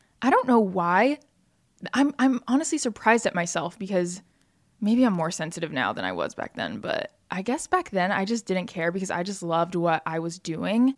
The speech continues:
It was funny because I, I didn't even have, like, a goal in mind. It wasn't like, "I wanna be an influencer." That wasn't even a thing or a job when I started. And so it just brought me so much joy. And I was like, "Eh, am I really gonna stop something that I love doing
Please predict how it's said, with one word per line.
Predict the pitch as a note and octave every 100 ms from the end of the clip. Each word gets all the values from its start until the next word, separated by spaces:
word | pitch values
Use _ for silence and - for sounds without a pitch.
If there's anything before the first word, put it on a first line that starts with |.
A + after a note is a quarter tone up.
| _
It | G#3+
was | F3+ G#3 A3
funny | - A3+ G3
because | F3+ F#3+ F3 F3 - -
I, | G3 -
I | G#3
didn't | G#3+ B3+
even | A#3+
have, | G3+ F#3+
like, | F#3+ F3+
a |
goal | F3 F3 F3
in | E3
mind. | C#3+ - D#2+ -
It | G2
wasn't | F#3 -
like, | E3+ E3 -
"I | F#3
wanna | F#3 F3+
be | E3+
an | -
influencer." | E3+ F3+ - E3
That | G#3
wasn't | G#3 G3+ G#3+
even | G3 F3+
a |
thing | - A#3+ G#3+ F3+
or | - F3+
a | F3
job | F3 F3+ E3+ D#3+ - -
when | F3+ E3+ D#3+ D#3+ - -
I | E3
started. | - - F3 D#3+ D3+ - - -
And | F3+
so | F3 F#3+ F3 F3 E3+ -
it | F#3
just | - B3
brought | - A3+
me | A3+
so | G#3+ G#3
much | F#3+ F#3
joy. | F3+ E3
And | D#3+ F3+
I | F3
was | F3+
like, | F#3 F3 - _ _ _ -
"Eh, | D#4 D4+ D4
am | C4
I | D#4+
really | E4 F4
gonna | F4
stop | - A3 A3+
something | - B3+ B3+
that | A3 G3
I | F#3+
love | F3 E3+ F#3
doing | E3 E3+ F3+ G3